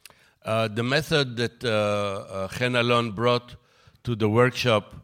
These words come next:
the theater method, was called the Theater of the Oppressed, uh,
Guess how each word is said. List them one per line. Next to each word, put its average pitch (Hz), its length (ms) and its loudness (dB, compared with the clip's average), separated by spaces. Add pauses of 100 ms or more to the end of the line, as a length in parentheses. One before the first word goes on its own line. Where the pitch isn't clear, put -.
(480)
the 92 100 -4
theater 135 400 0
method, 110 460 0
was 101 220 -2
called 117 320 2
the 107 160 2
Theater 123 580 0
of 90 180 -4
the 98 120 2
Oppressed, 139 600 0
uh, 95 420 2